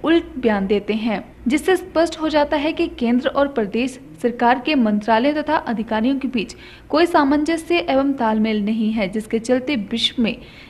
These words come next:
देश की स्थिति और छवि को आघात पहुंच रहा है।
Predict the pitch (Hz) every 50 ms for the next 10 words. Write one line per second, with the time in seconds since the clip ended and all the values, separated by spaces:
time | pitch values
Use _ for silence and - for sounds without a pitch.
0 | - - 220 226 294 330 359 - - - 359 359 359 359 - - 311 311 302 339
1 | 339 339 - 254 208 180 - - - - - 277 262 262 339 339 339 349 339 -
2 | - - 220 220 254 247 269 277 262 - 233 226 214 214 - 220 220 226 220 220
3 | 220 240 226 196